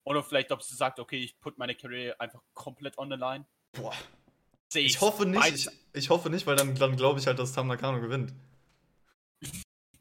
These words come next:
Speaker 2: Also,
Speaker 1: Ich seh
Speaker 2: du, weißt du, das wäre irgendwie
Speaker 1: beides als
Speaker 2: cooler,
Speaker 1: wahrscheinlich.
Speaker 2: cooler für das Match, dass man, ja.
Speaker 1: Weil, weil so hast du jetzt, okay, na, Tam Nakano gegen Julia, man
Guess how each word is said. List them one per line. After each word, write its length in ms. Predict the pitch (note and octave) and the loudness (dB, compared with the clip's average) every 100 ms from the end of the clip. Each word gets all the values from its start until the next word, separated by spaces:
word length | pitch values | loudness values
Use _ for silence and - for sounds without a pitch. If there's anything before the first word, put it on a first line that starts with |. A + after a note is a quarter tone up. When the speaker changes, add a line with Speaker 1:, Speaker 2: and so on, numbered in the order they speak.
| G#3 _ _ _ _ _ _ _ _ _ | -20 _ _ _ _ _ _ _ _ _
Speaker 2:
Also, 180 | C3 D3+ | 2 4
Speaker 1:
Ich 20 | |
seh 120 | D3+ | 4
Speaker 2:
du, 140 | C3+ - - | 2 -4 2
weißt 240 | C#3 F#3 | 4 4
du, 40 | |
das 100 | E3 | 4
wäre 100 | D#3 F3+ | 8 8
irgendwie 180 | F3 | 6
Speaker 1:
beides 100 | C#3 | 2
als 80 | F#3+ | 4
Speaker 2:
cooler, 160 | G3 E3+ | 6 4
Speaker 1:
wahrscheinlich. 300 | C3+ A#2 A2 | 0 -8 2
Speaker 2:
cooler 220 | F3 D#3 | 4 4
für 100 | B2+ | 0
das 140 | C3 | -2
Match, 260 | C3+ E3 - | 0 0 0
dass 180 | C3+ C3 | -4 -2
man, 400 | C3+ B2+ B2+ B2 | -2 -4 -6 -4
ja. 400 | A#2 B2 B2 - _ _ _ _ _ _ _ _ _ _ | -2 -2 -4 -14 _ _ _ _ _ _ _ _ _ _
Speaker 1:
Weil, 340 | - D#3 D#3 - | 2 2 2 -2
weil 260 | - D#3 D3+ | 0 0 0
so 280 | C#3+ F#3 F3+ | -4 -4 -2
hast 200 | F3+ - | -2 -2
du 40 | E3+ | -6
jetzt, 160 | - | -8
okay, 520 | C3 - - B2+ B2 - | -12 -18 -8 -4 -4 -6
na, 260 | B2+ B2+ - - | -6 -6 -6 -8
Tam 160 | D3 | -6
Nakano 440 | D3 C#3+ - D3 D3+ | -4 -4 -2 -2 -4
gegen 140 | C#3+ | -10
Julia, 420 | - C#3 C#3+ C3 - | -14 -6 -4 -4 -6
man 180 | C3+ | -8